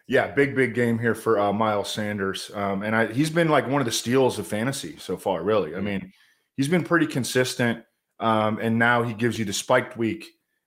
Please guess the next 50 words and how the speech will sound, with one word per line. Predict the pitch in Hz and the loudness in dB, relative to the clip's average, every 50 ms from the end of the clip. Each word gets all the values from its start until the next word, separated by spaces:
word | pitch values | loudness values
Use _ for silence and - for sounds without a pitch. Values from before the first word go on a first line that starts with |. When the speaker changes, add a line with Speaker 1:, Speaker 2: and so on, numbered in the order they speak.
| _ _ | _ _
Speaker 1:
And, | 107 110 110 110 113 | -2 0 0 2 2
I | |
mean, | 113 113 117 | 2 2 2
we | 131 | 2
were | 135 123 | 2 2
getting | 104 131 123 113 113 | 2 0 0 0 -2
him | 110 123 123 117 117 | -2 0 2 2 2
in | 113 104 | 0 -2
the | 101 | -2
seventh | - - 131 120 113 110 - - | -2 0 0 0 0 -2 -6 -6
and | 107 | -4
eighth | 107 110 107 101 - 107 | -2 -2 -2 -2 -2 0
round. | 110 113 117 113 107 104 98 - - _ | 2 2 4 2 2 0 -4 -8 -10 _
He's | 165 160 143 | -6 -4 -2
been | 147 202 208 180 | 0 2 4 4
a, | 151 131 117 113 | 4 4 4 2
like, | 127 123 113 - | 2 2 2 0
the | - 120 117 - _ _ - | -6 -12 -12 -14 _ _ 0
absolute | 123 131 135 135 - 131 117 113 - 117 | 2 2 2 0 -2 -4 -4 -4 -2 0
ideal | 117 131 127 123 110 98 123 127 131 127 123 117 110 95 - - - _ _ _ _ _ _ - | 2 2 2 0 -2 -4 0 2 4 4 4 4 4 2 -2 -6 -18 _ _ _ _ _ _ -16
zero | 98 101 127 135 135 131 127 117 113 113 - 107 | -10 -4 0 2 4 4 4 4 2 0 -2 0
R | 113 117 117 | 2 2 2
B | 98 104 131 147 143 131 120 117 107 - - _ _ _ _ _ _ _ _ - 110 | 2 2 2 2 2 2 2 0 -4 -6 -10 _ _ _ _ _ _ _ _ -6 -2
running | 117 123 120 117 113 104 | 0 0 0 0 0 2
back. | 117 113 110 107 104 87 85 | 2 2 2 2 0 -2 -8
Speaker 2:
Mm-hmm. | - 104 92 90 90 _ _ _ _ _ _ _ | -14 -16 -16 -18 -20 _ _ _ _ _ _ _
Speaker 1:
Uh, | 110 107 107 107 104 101 | -4 -2 0 0 0 -2
he's | - 131 135 117 107 | -2 -4 -6 -4 -4
been | - 127 117 110 | -4 -4 -4 -4
consistent, | - - 107 95 - - 170 170 165 170 - 170 160 160 - | -4 -6 -8 -8 -4 0 0 0 0 0 0 0 0 0 -2
and | 135 127 123 | -2 0 2
now | 131 127 131 131 | 2 4 4 2
he | 117 | 2
gives | 110 131 120 113 117 | 0 0 -2 -2 -4
you | 113 | -6
the | 110 107 | -6 -6
spike | - - - 147 147 139 - 110 | -6 -2 2 2 2 2 0 -6
week. | 113 120 120 117 113 - - - _ _ _ _ _ _ _ _ _ _ - | -6 -6 -4 -4 -6 -8 -12 -20 _ _ _ _ _ _ _ _ _ _ -6
Um, | 104 110 107 107 107 104 101 101 95 92 - _ _ _ _ _ _ _ | -4 -2 0 0 -2 -2 -4 -6 -8 -8 -12 _ _ _ _ _ _ _
and | - 110 | -4 -2
I | 120 | -2
think | 117 143 131 | -2 -2 -2
he, | 120 135 135 | -2 -4 -4
he | 123 | -4
should | 117 - 131 - 151 143 | -6 -6 -8 -6 -6 -4
be | 143 139 | -2 -4
in | 117 - | -4 -2
play | - 127 123 120 117 110 | 0 2 4 4 4 4
every | 117 120 117 120 117 | 2 2 2 0 0
week | 113 113 117 117 110 113 - - | 0 0 -2 -2 -4 -6 -10 -18